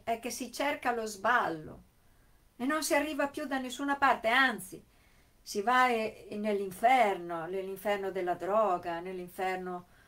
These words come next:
dell'obnubilamento, della pazzia. Eh, non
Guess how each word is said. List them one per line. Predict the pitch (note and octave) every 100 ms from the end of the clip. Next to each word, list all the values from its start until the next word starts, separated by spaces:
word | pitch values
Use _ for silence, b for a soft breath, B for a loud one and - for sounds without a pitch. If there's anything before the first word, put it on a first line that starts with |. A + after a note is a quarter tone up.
| b b b
dell'obnubilamento, | - F#3+ G3 F3+ F3+ F3+ F#3+ G#3+ F3+ F#3+ G3 F3+ G#3 B3 G3+ F3+ - E3+ D3+ D#3 _ _ _ _ _ b b b b _ _
della | A3 F#3 E3+
pazzia. | - D#3+ - - A#3 F3+ D3+ D3+ _ _ _ _ _ _ _ _ b b b b _ _ -
Eh, | A#3 A3
non | D4